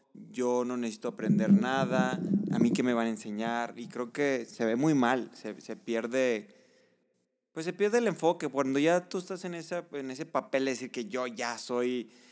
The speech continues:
eh, la gran persona, creo que se pierde, se pierde el interés de, de seguir aprendiendo. Entonces,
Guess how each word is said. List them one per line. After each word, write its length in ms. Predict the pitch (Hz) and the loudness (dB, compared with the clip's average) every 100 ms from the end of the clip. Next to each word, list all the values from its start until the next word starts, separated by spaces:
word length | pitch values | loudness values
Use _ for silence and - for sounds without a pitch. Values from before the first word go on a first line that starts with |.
| - _ _ | -20 _ _
eh, 160 | - 117 | -10 -6
la 160 | 113 | -4
gran 260 | 110 127 131 | 2 2 2
persona, 640 | 147 127 139 139 147 165 - - - | 0 0 -2 -2 -2 -6 -12 -20 -10
creo 260 | 120 110 | -8 -8
que 680 | - 123 117 110 107 - - - _ _ _ | -6 -6 -4 -4 -8 -12 -18 -20 _ _ _
se 120 | - | -12
pierde, 420 | 117 123 113 101 98 | -6 -2 -2 -2 -10
se 140 | 113 | -10
pierde 300 | - 117 117 | -6 -4 -2
el 80 | 120 | -4
interés 440 | 110 110 110 107 | -4 -4 -4 -6
de, 400 | 110 110 101 - - - | -6 -6 -6 -12 -18 -12
de 80 | |
seguir 260 | 107 117 123 | -10 -2 0
aprendiendo. 580 | 127 123 107 104 98 95 | 0 0 -2 -4 -6 -12
Entonces, 560 | 95 117 107 123 120 | -12 -10 -8 -8 -10